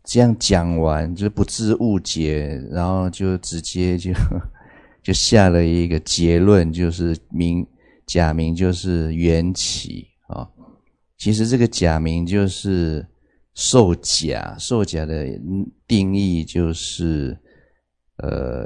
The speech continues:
依众缘和合而有的，对不对？啊，所以你这把这两个一，一连接起来，你就知道导师最后这边就是只是一个归纳了啦，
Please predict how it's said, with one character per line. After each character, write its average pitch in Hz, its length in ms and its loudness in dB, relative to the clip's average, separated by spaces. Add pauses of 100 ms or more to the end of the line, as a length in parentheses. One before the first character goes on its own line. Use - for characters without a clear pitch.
依 104 360 2
众 101 320 4
缘 80 180 2
和 85 200 0
合 85 140 -2
而 85 220 2
有 80 520 2
的， - 200 -10 (220)
对 82 160 0
不 76 80 -4
对？ 78 180 -2 (280)
啊， - 180 -10 (380)
所 101 120 -2
以 101 60 4
你 90 100 2
这 113 160 2
把 78 280 2
这 107 120 0
两 80 220 4
个 78 160 0
一， 92 160 2
一 98 140 0
连 90 280 2
接 85 240 -2
起 80 280 -8
来， 69 100 -6
你 78 80 -8
就 90 100 0
知 87 220 -8
道 82 280 -4 (500)
导 82 180 0
师 101 360 -2 (1200)
最 104 280 6
后 101 160 4
这 95 160 -2
边 92 260 0
就 95 160 -6
是 92 120 -4
只 80 160 -8
是 85 200 -4
一 82 60 -2
个 78 280 -6
归 87 300 0
纳 80 300 -4
了 55 180 -14
啦， 57 240 -18